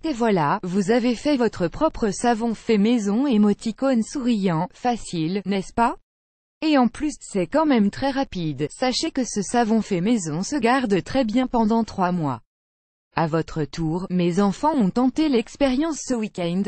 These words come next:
Regardez le résultat. Et vous ? Vous avez testé cette recette ? Dites-nous en commentaire si ça a bien marché pour vous. On a hâte de vous lire.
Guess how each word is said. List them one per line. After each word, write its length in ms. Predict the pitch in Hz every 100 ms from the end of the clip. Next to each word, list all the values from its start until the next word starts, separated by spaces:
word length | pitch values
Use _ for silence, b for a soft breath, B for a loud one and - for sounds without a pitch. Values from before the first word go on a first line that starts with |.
| 208
Regardez 560 | 254 226 202 160 202
le 140 | 170 143
résultat. 760 | 185 226 220 214 - 175 185 233
Et 100 | 220
vous ? 220 | 247 381 _ _ _ _ _ _
Vous 260 | 165 190 202
avez 260 | 220 202 220
testé 420 | - 269 - 277
cette 280 | 254 180 -
recette ? 640 | 226 226 - 151 190 - -
Dites-nous 540 | 170 220 - 175 269
en 120 | 202
commentaire 600 | 185 277 254 226 - 240
si 180 | - 202
ça 220 | 208 214
a 80 | 160
bien 240 | 151 233 302
marché 400 | 190 - - 285
pour 180 | 240
vous. 300 | 202 165 147 - _ _ _ _ _ _ _
On 160 | 262 226
a 200 | 151 180
hâte 200 | 269 -
de 120 | 185
vous 180 | 151 156
lire. 380 | 165 151 135